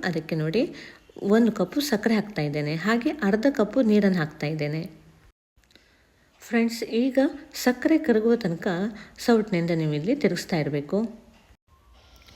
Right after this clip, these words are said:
ನೋಡಿ ಫ್ರೆಂಡ್ಸ್, ಹಬ್ಬಕ್ಕೆ ತೆಂಗಿನಕಾಯಿ ಒಡೆದವಾಗ ಹೆಚ್ಚಿದ್ದವಾಗೆಲ್ಲ ನಾವು ಈ ಬರ್ಫಿಯನ್ನು ಮಾಡಿಬಿಡ್ಬೋದು. ಈಗ ನೋಡಿ ಸಕ್ಕರೆ almost ಕರಗಿದೆ. ಈಗ ನಾವು ಇದನ್ನು ಕೈ ಆಡಿಸ್ತಾ ಇರಬೇಕಂತನೂ ಇಲ್ಲ, ಸ್ವಲ್ಪ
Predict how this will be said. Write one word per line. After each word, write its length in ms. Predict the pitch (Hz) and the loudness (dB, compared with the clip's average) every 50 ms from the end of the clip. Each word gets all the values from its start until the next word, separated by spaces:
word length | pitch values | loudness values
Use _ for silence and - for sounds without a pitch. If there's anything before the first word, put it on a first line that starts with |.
| - - _ _ _ 214 | -20 -20 _ _ _ 4
ನೋಡಿ 180 | 220 220 233 226 - | 4 4 4 2 0
ಫ್ರೆಂಡ್ಸ್, 320 | - - 160 180 208 - 294 294 - - | -4 -4 -4 -4 0 4 4 4 4 4
ಹಬ್ಬಕ್ಕೆ 400 | 226 214 214 247 240 - - 233 226 - | 2 2 2 2 0 2 0 0 2 2
ತೆಂಗಿನಕಾಯಿ 460 | 202 208 220 226 220 214 214 208 202 190 | 4 6 6 6 6 4 4 4 4 2
ಒಡೆದವಾಗ 420 | 180 180 175 180 175 180 180 180 196 190 185 | 2 0 0 0 0 0 0 0 0 0 0
ಹೆಚ್ಚಿದ್ದವಾಗೆಲ್ಲ 720 | 165 - - 214 185 170 165 165 175 170 160 160 165 196 208 180 160 202 - - - - - | -2 -2 -2 -2 0 0 0 0 0 -2 -2 -2 -2 0 0 0 -2 -4 -6 -12 -18 -2 2
ನಾವು 140 | 202 214 226 220 - 190 | 4 6 6 4 4 2
ಈ 20 | 196 180 170 | 2 2 2
ಬರ್ಫಿಯನ್ನು 420 | 185 170 170 - 170 165 156 160 202 226 | 0 0 0 0 0 0 2 2 2 2
ಮಾಡಿಬಿಡ್ಬೋದು. 600 | 220 180 147 147 151 143 143 156 151 151 151 156 156 170 - - - - - - - - _ _ _ _ _ _ _ _ _ _ _ _ _ _ _ _ _ _ _ _ - - _ _ _ _ 226 196 | 2 0 0 -2 -4 -4 -4 -6 -6 -6 -6 -6 -6 -8 -10 -14 -20 -20 -20 -20 -20 -20 _ _ _ _ _ _ _ _ _ _ _ _ _ _ _ _ _ _ _ _ -20 -20 _ _ _ _ -6 -2
ಈಗ 80 | 180 196 175 160 | -2 0 0 0
ನೋಡಿ 220 | 160 160 196 254 359 - - - - - - _ _ - - | -2 -2 -2 -2 -4 -4 -8 -18 -20 -20 -20 _ _ -12 -6
ಸಕ್ಕರೆ 280 | - 226 226 - 220 214 190 175 | -4 -4 -2 0 0 2 2 2
almost 380 | 180 175 175 175 170 175 - - - | 0 -2 -4 -4 -6 -8 -10 -6 -4
ಕರಗಿದೆ. 400 | 180 160 165 160 165 160 180 214 262 294 - - - - _ _ _ _ - - - - - _ _ _ - 262 | -4 -4 -2 -4 -6 -4 -2 -4 -4 -4 -6 -14 -20 -20 _ _ _ _ -20 -20 -20 -20 -20 _ _ _ 2 2
ಈಗ 80 | 269 262 233 226 | 6 6 6 6
ನಾವು 160 | 202 196 220 247 220 196 | 6 6 4 4 2 2
ಇದನ್ನು 260 | 185 202 185 190 220 214 - | 4 4 4 4 2 2 2
ಕೈ 100 | 247 247 247 240 220 | 2 4 4 4 4
ಆಡಿಸ್ತಾ 240 | 214 - - - 202 | 2 0 0 0 0
ಇರಬೇಕಂತನೂ 640 | 185 180 175 175 175 - 165 156 156 165 175 202 196 175 | 2 2 0 -2 -2 -2 -4 -4 -2 -2 -2 -2 -2 -2
ಇಲ್ಲ, 100 | 160 170 180 202 220 - - - - - - | -2 -2 -2 -4 -4 -6 -10 -20 -20 -20 -2
ಸ್ವಲ್ಪ 240 | - 294 285 285 | 2 2 2 4